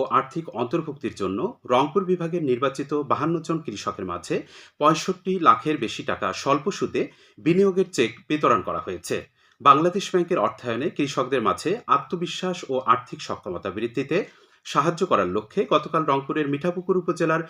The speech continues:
ভাঙনি ইউনিয়ন পরিষদ মাঠে এ উপলক্ষে এক অনুষ্ঠানের আয়োজন করা হয়। অনুষ্ঠানে প্রধান অতিথি ছিলেন বাংলাদেশ ব্যাংক রংপুরের নির্বাহী পরিচালক রফিকুল ইসলাম। রংপুর নগরীর সালেমা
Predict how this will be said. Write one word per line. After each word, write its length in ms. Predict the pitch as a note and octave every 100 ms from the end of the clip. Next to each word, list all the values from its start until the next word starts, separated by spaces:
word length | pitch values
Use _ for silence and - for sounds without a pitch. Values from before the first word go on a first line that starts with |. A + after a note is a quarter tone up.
| - - G#2+
ভাঙনি 400 | A#2+ C#3 F3+ G3 C#3
ইউনিয়ন 320 | C3+ D#3+ E3
পরিষদ 400 | C3 G#2 - F2
মাঠে 260 | F#2 F2 E3+ D4+ -
এ 100 | C#3
উপলক্ষে 460 | D#3+ D#3+ F3+ E3+ -
এক 200 | - A2+ -
অনুষ্ঠানের 540 | C3+ E3+ - A2+ F2+ - _ _ -
আয়োজন 340 | C#3 C#3+ B2+
করা 200 | F2 F2+
হয়। 240 | - A2 G2 - - -
অনুষ্ঠানে 440 | C3+ F3+ - F#3
প্রধান 280 | F#3 C#3+ D3+
অতিথি 320 | C#3 - G#2 G2+
ছিলেন 320 | - C3+ B3 D4 A#2
বাংলাদেশ 480 | C3 C#3 D#3+ F#3 - -
ব্যাংক 180 | D3+ D3+
রংপুরের 360 | B2 A#2 C3 A#2+
নির্বাহী 340 | A2+ A#2+ C#3+
পরিচালক 480 | C#3 F#2 - G#2+ F#3+ - _ _
রফিকুল 460 | C3+ D#3+ F3+ F3+ B2
ইসলাম। 380 | F2+ - F2+ D2+ - _ _ _ _ _ _ _ _ _ _ _ _ _ _ _ _ _ _ _ _
রংপুর 300 | C#3+ D#3 A3
নগরীর 400 | G#3+ G3+ G3 G#3
সালেমা 420 | F#3 F3 D#3+ F3